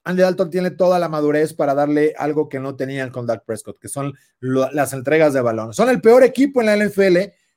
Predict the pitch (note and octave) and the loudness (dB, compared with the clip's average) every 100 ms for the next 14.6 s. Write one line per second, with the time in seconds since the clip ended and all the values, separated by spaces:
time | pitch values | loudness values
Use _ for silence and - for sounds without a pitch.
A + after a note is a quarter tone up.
0 | _ - F#3+ F3+ G#3 A3+ G#3 F#3 F#3+ G3 | _ 2 4 4 2 2 2 4 2 0
1 | A3+ - - _ - F#3 F#3+ G#3+ A3+ G#3 | -2 -6 -12 _ -6 -4 -2 0 0 0
2 | G3+ F3 E3+ F3 G3 F3 - G3 - _ | -2 -2 0 0 0 -2 -2 -2 -2 _
3 | _ - F#3+ G#3 C4 B3+ A#3 G3 F#3 F#3 | _ -8 0 2 4 2 0 -2 -2 -4
4 | G#3+ A3 A3 F3+ F3+ G3+ G#3 - F3+ D#3+ | 2 2 2 2 0 0 -4 -2 -2 -2
5 | D3+ C#3+ F#3 F3+ C#3 C#3 G#3+ D#4 _ _ | -4 -4 0 0 -2 -4 -8 -10 _ _
6 | _ D#3 E3 D3+ D3+ A#3+ B3+ A#3+ G3+ A3+ | _ -2 -2 -4 -2 2 2 4 4 4
7 | C4+ C#4 C#4 G3 G3 G#3+ E3 D3 G3 F3 | 2 0 -2 -2 0 -2 -4 0 2 2
8 | D3+ D#3+ C#3 G#2+ _ _ _ F#3 F#3 A#3 | 0 -4 -4 -6 _ _ _ 0 4 4
9 | A3+ A#3+ A3+ G#3+ G#3 G#3+ G3+ G3 G3 G3+ | 4 2 2 0 -2 -2 0 -2 -2 -6
10 | F3+ - D#3+ D3+ F#3+ G3+ F#3+ D#3+ D3 - | -8 -6 -8 -4 -2 2 2 0 -6 -10
11 | F3 - D#3+ D3+ D3+ E3+ E3 D3+ C#3+ C3+ | -10 -6 -2 0 0 -2 -2 -2 -2 -2
12 | C#3+ D#3+ D#3+ D#3+ D#3+ D#3 E3 D#3 C#3+ C3 | -4 -4 -4 -2 -2 -2 -4 -6 -8 -8
13 | D3 E3+ F3 E3+ D#3+ C3+ D3 D#3 D3+ D#3 | -8 -8 -8 -6 -6 -8 -8 -8 -6 -8
14 | - C#3+ C#3+ D3 D#3 D3 | -10 -14 -12 -4 -2 -2